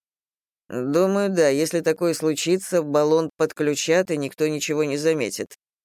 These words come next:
И пациент умрет». «М, да, пациент вполне может умереть. Если ему вместо закиси азота и кислорода дать закись азота и углекислый газ — он, скорее всего, умрет от недостатка кислорода».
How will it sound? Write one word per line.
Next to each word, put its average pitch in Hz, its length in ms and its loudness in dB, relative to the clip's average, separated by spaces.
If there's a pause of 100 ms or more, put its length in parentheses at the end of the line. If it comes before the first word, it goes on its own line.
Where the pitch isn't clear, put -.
(100)
И 143 300 4
пациент 165 720 4
умрет». 170 420 4 (960)
«М, 135 320 -8
да, 190 240 4
пациент 147 500 -2
вполне 147 480 -2
может 151 340 -4
умереть. 147 500 -4 (380)
Если 175 340 0
ему 175 180 0
вместо 170 400 -2
закиси 165 480 -2
азота 156 420 0
и 156 60 -2
кислорода 160 640 0
дать 143 240 0
закись 147 460 -2
азота 151 420 -2
и 147 120 0
углекислый 147 640 -2
газ — 165 360 0 (480)
он, 147 200 0
скорее 185 340 2
всего, 175 340 0
умрет 165 440 0 (160)
от - 200 -4
недостатка 156 680 0
кислорода». 143 720 -2